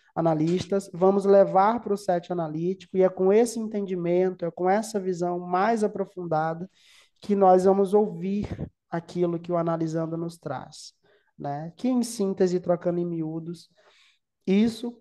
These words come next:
é a essência do conhecimento do inconsciente.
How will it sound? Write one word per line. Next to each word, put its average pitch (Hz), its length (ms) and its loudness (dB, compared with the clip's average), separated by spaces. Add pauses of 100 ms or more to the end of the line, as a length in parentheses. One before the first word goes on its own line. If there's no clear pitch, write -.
é 196 60 6
a 190 60 10
essência 190 540 0
do 180 80 -8
conhecimento 180 760 -4
do 190 360 2
inconsciente. 208 1040 -8